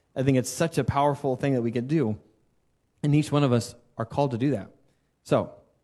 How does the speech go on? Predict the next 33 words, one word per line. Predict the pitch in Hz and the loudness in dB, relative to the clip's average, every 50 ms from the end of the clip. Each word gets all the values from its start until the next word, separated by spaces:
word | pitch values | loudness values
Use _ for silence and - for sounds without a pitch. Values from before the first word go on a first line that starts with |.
| _ _ _ _ _ _ _ _ _ - | _ _ _ _ _ _ _ _ _ -8
we've | 135 127 | -8 -4
done | 120 120 139 127 | -2 -2 -2 -4
it. | 90 - _ _ _ - | -6 -10 _ _ _ -10
We've | - 123 131 131 120 | -2 0 0 0 2
done | 123 143 156 151 | 2 4 4 4
that. | 135 131 127 | 2 2 0
We | 131 | -2
practice | 113 - 131 127 131 - - 123 - - | -4 -2 0 0 0 -2 -4 -8 -4 -2
it. | 117 113 | -4 -2
We | - 127 120 | 0 0 0
might | 117 120 127 131 - - 131 - - | 2 2 0 0 -4 -8 -18 -14 -6
practice | - 131 120 - - 127 - | -4 -4 -4 -4 -6 -6 -4
it | 139 127 | -2 -2
more | 123 120 123 117 | 0 0 0 0
later | 117 120 117 113 | 0 0 0 -2
as | 113 113 110 | -2 -2 -2
we | 117 | -4
go | 110 113 117 110 | -4 -2 -2 -2
along, | 110 120 120 117 110 107 | 0 0 0 0 -2 -2
but | 110 107 | -2 -4
I | 110 | -4
think | 110 160 170 165 165 | -4 -4 -4 -4 -4
it's | - - | -6 -8
really | 117 117 127 143 151 151 135 | -8 -4 -2 0 0 0 -2
good | 117 123 123 113 110 | -2 -2 -2 -2 -2
to | - 117 | -8 -14
s-, | - - - | -16 -16 -16
keep | _ - 156 156 160 - _ _ _ _ _ _ _ - | _ -8 -8 -8 -8 -14 _ _ _ _ _ _ _ -18
practicing | - - 127 123 135 - - 123 110 - - 107 101 101 104 104 - _ _ _ _ _ _ _ _ _ _ _ _ | -10 -6 -4 -4 -4 -6 -8 -10 -10 -8 -6 -4 -4 -4 -4 -6 -10 _ _ _ _ _ _ _ _ _ _ _ _
forget, | - 117 104 123 - - 98 - _ _ | -8 -6 -6 -6 -8 -10 -14 -18 _ _
repentance. | - 127 113 - 117 127 117 104 92 90 95 - - - _ _ _ _ _ _ _ _ _ _ _ _ _ _ _ _ _ _ _ _ _ _ _ _ _ _ _ _ _ _ _ _ _ _ _ _ _ _ _ _ _ _ _ _ _ - | -8 -6 -2 -2 -2 -2 -2 -4 -6 -10 -10 -14 -18 -20 _ _ _ _ _ _ _ _ _ _ _ _ _ _ _ _ _ _ _ _ _ _ _ _ _ _ _ _ _ _ _ _ _ _ _ _ _ _ _ _ _ _ _ _ _ -2
All | - 151 190 180 | 2 4 6 6
right. | 165 143 107 - - - | 6 4 2 0 -6 -10